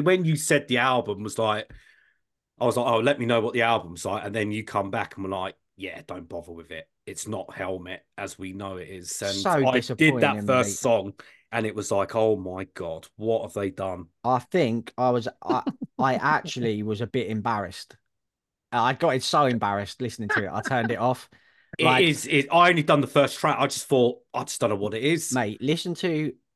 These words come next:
Speaker 2: these are some of the lyrics, right, in the, I think it's the pre-chorus, right?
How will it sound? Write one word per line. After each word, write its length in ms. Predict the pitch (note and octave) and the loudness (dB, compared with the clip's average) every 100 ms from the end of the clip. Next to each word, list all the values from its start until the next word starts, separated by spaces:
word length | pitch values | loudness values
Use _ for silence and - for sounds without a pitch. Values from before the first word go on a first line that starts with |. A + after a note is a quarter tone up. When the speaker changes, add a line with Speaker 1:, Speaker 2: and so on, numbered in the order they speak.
| - - | -20 -18
Speaker 2:
these 340 | A#2 C#3+ F3+ F3 | -4 0 0 0
are 60 | |
some 200 | - D#3 | 0 0
of 60 | C3+ | 2
the 80 | C3 | 4
lyrics, 420 | C#3 F#2+ - - | 4 2 -2 -6
right, 320 | F#2+ G#2 - - | -4 -4 -4 -4
in 260 | A#2+ A2+ | -2 0
the, 80 | A2 | 0
I 360 | G#2+ G#2+ G#2 - _ _ - | 2 2 0 -4 _ _ -6
think 200 | E3 C#3+ | -4 -4
it's 120 | G#2 | -6
the 80 | G#2+ | -8
pre-chorus, 680 | - A2 F#2+ - E2 D2+ - | -6 -6 -6 -8 -8 -10 -8
right? 180 | F2 | -8